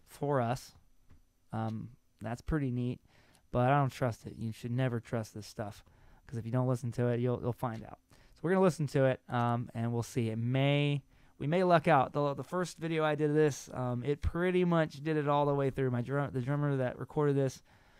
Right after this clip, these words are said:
was pretty tight, pretty close to the click. Um, so I'm thinking in this example, maybe the toms might mess up, those fills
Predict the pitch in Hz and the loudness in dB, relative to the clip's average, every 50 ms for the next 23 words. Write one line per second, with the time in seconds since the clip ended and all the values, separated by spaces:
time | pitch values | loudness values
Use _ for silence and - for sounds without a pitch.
0 | _ _ _ - 131 117 - - 160 165 160 156 143 - 135 127 131 131 127 - | _ _ _ -10 -10 -8 -4 -2 0 2 2 0 0 0 0 0 0 0 -2 -4
1 | - _ _ - - 143 143 135 - 143 139 131 - 135 127 117 - - 127 120 | -8 _ _ -10 -6 -6 -6 -2 0 0 0 0 0 -2 -2 -2 -2 -2 0 0
2 | 120 117 - - _ - - - - - - _ _ _ _ _ - - 123 123 | 0 -2 -6 -12 _ -20 -20 -20 -20 -20 -20 _ _ _ _ _ -2 0 2 4
3 | 123 123 120 120 117 117 113 - - - - - - - 139 131 135 135 135 156 | 4 4 4 2 0 -2 -4 -6 -10 -16 -18 -6 -2 0 0 2 2 0 2 2
4 | 147 156 143 139 131 131 143 135 - 143 123 135 143 139 135 - 135 123 120 - | 2 2 2 2 2 2 0 0 -2 -4 -2 0 0 0 2 2 0 0 -2 -4
5 | - 110 107 110 120 123 135 135 143 143 123 117 - - - 139 127 127 131 135 | -8 -6 -4 -4 -2 -2 0 0 0 0 0 -2 -4 -6 -6 -4 -2 -2 -2 -2
6 | 139 139 143 131 147 139 139 139 139 139 135 - 147 147 139 - - - 117 107 | -2 -2 -2 -2 -2 -2 -2 0 -2 -2 0 0 0 0 0 0 -2 -4 -4 -4
7 | - - - 131 135 147 151 143 - | -4 0 2 4 4 4 2 0 -6